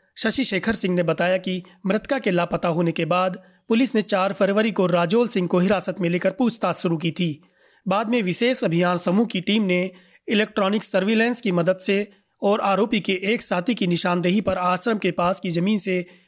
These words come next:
युवती का शव बरामद किया था। पुलिस के मुताबिक मामला प्रेम प्रसंग का हो सकता है, जांच की जा रही है। इस मामले में जल्द ही अन्य आरोपियों को भी गिरफ्तार किया जाएगा। फिलहाल पुलिस ने शव को पोस्टमार्टम के लिए भेज दिया है।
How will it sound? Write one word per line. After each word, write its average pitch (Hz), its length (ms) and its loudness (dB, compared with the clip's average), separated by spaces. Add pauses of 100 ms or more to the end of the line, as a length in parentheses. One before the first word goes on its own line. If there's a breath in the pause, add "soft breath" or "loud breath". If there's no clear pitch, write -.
(140 loud breath)
युवती 240 320 0
का 180 140 0
शव 190 180 0
बरामद 185 380 0
किया 165 200 0
था। 175 160 0 (440)
पुलिस 240 220 2
के 214 100 0
मुताबिक 185 440 -2
मामला 175 280 0
प्रेम 226 240 0
प्रसंग 180 360 0
का 208 100 0
हो 202 140 0
सकता 175 280 -4
है, 156 320 -4 (240)
जांच 226 280 0
की 190 120 -2
जा 165 140 0
रही 160 200 0
है। 165 220 0 (300 soft breath)
इस 233 200 0
मामले 220 280 0
में 233 140 0
जल्द 196 200 2
ही 196 140 2
अन्य 226 280 2
आरोपियों 180 400 0
को 196 140 0
भी 175 100 2
गिरफ्तार 175 400 -2
किया 175 180 0
जाएगा। 165 360 2 (500 soft breath)
फिलहाल 175 240 0
पुलिस 190 320 0
ने 220 100 4
शव 180 180 0
को 180 160 0
पोस्टमार्टम 208 580 0
के 185 100 0
लिए 175 140 2
भेज 190 200 2
दिया 156 220 0
है। 156 320 -4